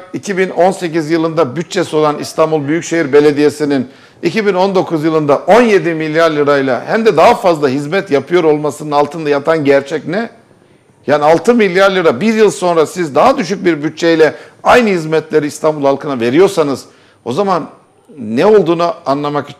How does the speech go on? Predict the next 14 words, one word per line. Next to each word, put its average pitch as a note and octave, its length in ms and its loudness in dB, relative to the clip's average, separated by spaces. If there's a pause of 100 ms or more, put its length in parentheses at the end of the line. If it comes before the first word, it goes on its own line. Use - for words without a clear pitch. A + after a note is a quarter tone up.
(100)
hiç C3 220 -16
de C3+ 60 -2
zor A#2 260 -2
değil. G#2+ 180 -6 (400)
Şimdi A3+ 380 -2
gelelim F#3+ 360 2
şehir E3+ 260 0
üst-, - 320 -6
üniversitesi B2+ 520 -6
meselesine. G#2+ 580 -6 (360)
İstanbul F#3 520 -2
Büyükşehir D#3+ 420 -4
Belediye C#3+ 340 -2
Meclisi'ndeyken A#2+ 840 -6